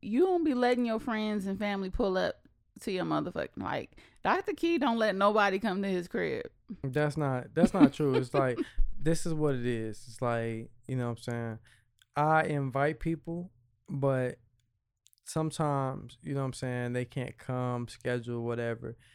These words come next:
Speaker 2: And then sometimes I get so busy, I forget to invite people. It's not like in my head, like, I'ma invite you, you know what I'm saying? Like,
Speaker 1: Mm-hmm.
Speaker 2: or I, I, I be forgetting 'cause I, I do so much. Like, I have to cook, you know what I'm saying? I have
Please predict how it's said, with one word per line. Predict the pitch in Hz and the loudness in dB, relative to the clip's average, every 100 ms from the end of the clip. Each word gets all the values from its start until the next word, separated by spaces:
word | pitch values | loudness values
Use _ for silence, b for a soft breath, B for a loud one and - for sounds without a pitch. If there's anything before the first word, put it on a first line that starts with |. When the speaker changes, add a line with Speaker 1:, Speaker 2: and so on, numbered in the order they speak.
| b - | b -6
Speaker 2:
And | 135 | -2
then | 139 127 | 0 0
sometimes | 151 151 151 139 | -2 -2 -2 0
I | 131 | -2
get | 127 131 | 0 -4
so | - 120 | -2 -4
busy, | 110 135 151 127 117 113 b b b | -2 0 0 -2 -6 -10 b b b
I | - 143 | -4 -2
forget | - 127 120 147 | -2 -6 -2 -2
to | 151 131 | -2 -4
invite | 120 120 120 | -2 -4 -4
people. | 127 120 135 | -6 -4 -4
It's | 147 | -2
not | 139 | -2
like | 135 131 | -2 -2
in | 139 | -2
my | 127 123 | -4 -2
head, | 135 139 131 | 0 0 0
like, | 120 113 110 B B B | -2 -4 -8 B B B
I'ma | - 143 135 123 120 117 - | -2 0 2 0 0 -4 -6
invite | 127 123 110 131 139 - | -4 -4 0 0 0 -4
you, | 135 127 - | -8 -8 -8
you | 143 | -4
know | 143 | -2
what | |
I'm | 143 | -2
saying? | - 147 | -2 -2
Like, | 139 127 120 | 0 0 0
Speaker 1:
Mm-hmm. | |
Speaker 2:
or | 127 127 | 2 2
I, | 123 131 131 - | 2 2 0 0
I, | 139 - | 0 0
I | 156 | -2
be | 160 175 | 0 -2
forgetting | - 160 202 175 | -4 -4 -2 -2
'cause | 139 139 | -2 0
I, | 143 143 | 2 0
I | |
do | 131 156 | 0 -2
so | - 143 | 0 -2
much. | 123 151 131 - _ b b _ | 0 0 -2 -8 _ b b _
Like, | 123 120 | -4 0
I | 131 | 0
have | 135 127 | 0 -4
to | - | -10
cook, | - 139 139 135 131 - b b _ | -6 -2 2 2 0 -4 b b _
you | 135 | -4
know | 135 | -2
what | |
I'm | 123 | -4
saying? | - 131 127 123 | -4 -4 -2 -4
I | |
have | 131 127 | -4 -4